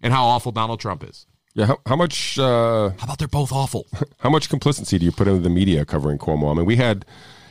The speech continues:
Speaker 2: you know, there's, uh, the New York Post, which obviously is probably the only paper on a, on a, or news agency on a regular basis that was reporting even anywhere close to this.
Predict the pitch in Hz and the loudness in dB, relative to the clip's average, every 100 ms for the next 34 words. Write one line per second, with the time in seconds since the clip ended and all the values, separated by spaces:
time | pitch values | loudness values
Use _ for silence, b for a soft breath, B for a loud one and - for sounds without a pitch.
0 | B 92 76 98 - - 98 87 87 101 | B 2 2 0 0 0 0 2 4 4
1 | 92 - 87 95 - 85 85 82 - 82 | 2 2 0 0 -2 0 0 0 0 0
2 | 73 87 82 82 82 87 82 - 90 90 | 0 0 0 2 2 2 0 0 -2 0
3 | 85 82 78 76 71 - 82 76 76 76 | 2 2 0 0 -4 -6 -6 -4 -4 -6
4 | 82 73 82 92 87 78 78 87 78 76 | -6 -2 0 2 0 -2 -2 -2 0 0
5 | 87 85 78 92 90 80 - 78 76 71 | 0 0 0 0 0 -2 -2 -2 -2 -4
6 | - 90 82 85 82 78 - 98 82 76 | -2 -2 0 -2 -2 -4 -2 0 0 0
7 | - 117 - 78 78 - | 0 0 0 0 0 -2